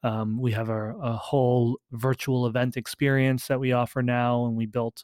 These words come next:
over the last six months, and we're powering community programs for companies like Slack and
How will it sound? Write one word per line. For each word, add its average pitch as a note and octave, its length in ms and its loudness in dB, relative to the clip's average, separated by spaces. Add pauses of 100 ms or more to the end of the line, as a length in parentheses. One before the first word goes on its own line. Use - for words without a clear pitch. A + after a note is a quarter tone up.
over A#2+ 140 -6
the A#2 100 -4
last A2+ 280 -6
six - 220 -16
months, A2 340 -4
and A#2 100 -4
we're A2+ 80 -2
powering A2+ 540 -4 (640)
community B2 360 6
programs A2+ 480 0
for A2+ 380 0 (100)
companies A#2 300 0
like A2 120 -2
Slack C3 600 0
and G#2+ 320 -4